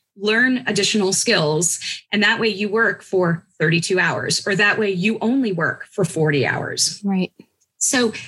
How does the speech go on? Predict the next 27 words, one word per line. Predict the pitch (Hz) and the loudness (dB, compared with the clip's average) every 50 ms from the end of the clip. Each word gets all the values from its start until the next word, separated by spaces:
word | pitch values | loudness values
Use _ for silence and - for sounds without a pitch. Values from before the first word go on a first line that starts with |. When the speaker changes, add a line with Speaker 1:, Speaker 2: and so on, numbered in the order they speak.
| - - | -6 -2
Speaker 1:
I | 240 | 0
think | 254 302 269 - | 0 0 0 0
that's | 269 254 262 254 - | 0 -2 -2 -2 -2
the | - 226 208 | -2 0 0
other | 202 202 226 185 | 0 0 -2 -2
part | - - 240 254 | -2 -2 0 0
of | 247 220 | 0 2
it, | 190 170 - - - - | 0 0 -2 -2 -4 -2
that | 202 196 196 185 | 0 2 2 0
i-, | - - - - - - - - _ _ - - 208 - | -2 -4 -12 -12 -12 -14 -16 -18 _ _ -6 -6 -4 -2
it's | - 277 - - | -2 -2 0 0
not | 277 285 311 - | 0 0 0 0
necessarily | - 294 - - 214 - 254 240 233 226 208 196 | 0 -2 -2 -2 -2 -2 0 0 2 2 2 2
that | 180 190 190 - | 2 0 -2 -2
you | 185 175 185 214 214 220 220 | -2 -2 0 0 2 2 2
need | 220 214 202 196 196 202 190 180 | 2 2 0 0 0 0 -2 -2
to | - - - 170 | -4 -4 -4 -4
continue | - 208 202 - - 214 208 202 190 180 175 | 0 0 0 2 2 2 2 2 2 2 2
in | 170 - 185 | 2 2 0
exactly | 180 175 175 180 175 170 170 - 190 | 0 0 2 2 2 0 0 0 -2
what | 190 180 185 175 | 0 2 2 2
it | 165 | 2
is | 170 165 165 165 | 2 2 0 0
that | - - | -2 -2
you've | - 175 175 160 | 0 0 0 2
been | 170 165 165 | 2 2 2
doing. | 151 160 156 156 175 208 233 262 269 | 2 2 2 2 2 2 2 0 0